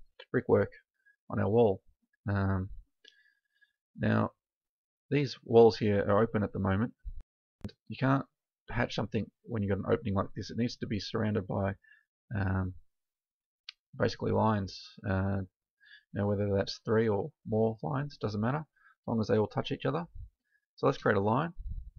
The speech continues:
We'll do it from the stud wall to the brick wall. Hit enter, and we'll do the same down here. Space or enter. Okay,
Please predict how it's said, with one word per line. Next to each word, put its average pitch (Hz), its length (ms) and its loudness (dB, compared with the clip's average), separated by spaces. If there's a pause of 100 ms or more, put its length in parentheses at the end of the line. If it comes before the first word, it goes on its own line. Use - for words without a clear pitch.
(200)
We'll 147 80 -16
do 139 120 2
it - 60 -4
from 107 120 -2
the 101 160 0
stud 107 240 0
wall 120 340 0 (140)
to - 40 -18
the 143 60 -12
brick 135 180 -8
wall. 170 220 -2 (1800)
Hit 101 140 -4
enter, 165 260 -6 (360)
and - 120 -8
we'll 95 80 -6
do 104 140 -2
the 101 80 -4
same 110 380 -6 (260)
down 104 160 -4
here. 147 220 -6 (2000)
Space - 260 -12
or 110 80 -4
enter. 170 240 -6 (340)
Okay, 120 500 -6